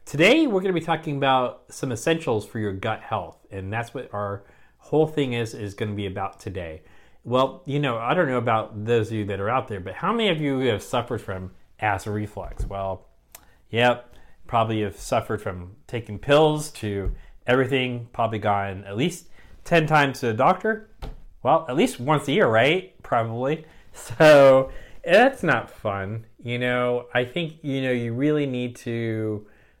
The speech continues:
um, find some solutions, and people just don't think that there's really any solutions out there. But man, there are some amazing solutions out there. Like, when it comes to,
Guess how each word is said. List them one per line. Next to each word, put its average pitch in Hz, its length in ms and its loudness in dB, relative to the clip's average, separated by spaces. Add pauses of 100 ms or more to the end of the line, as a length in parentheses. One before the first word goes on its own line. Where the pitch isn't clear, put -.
(140)
um, 101 500 -8 (160)
find 147 320 4
some 131 160 -4
solutions, 107 640 0
and 92 100 -10
people 190 240 -2
just 123 260 -6
don't 113 260 -4 (300)
think 185 180 -8
that 110 160 -8
there's 110 320 -2
really 127 400 -2
any 110 260 -4
solutions 113 640 -6
out 165 240 -6
there. 82 220 -14 (360)
But 127 180 -16
man, 190 360 -4
there 190 260 -4
are 127 60 0
some 123 300 -10
amazing 160 680 -4
solutions 185 600 -4
out 98 220 -8
there. 87 300 -12 (320)
Like, 135 320 0
when 147 200 -2
it 196 180 -6
comes 165 420 -6
to, 147 600 -2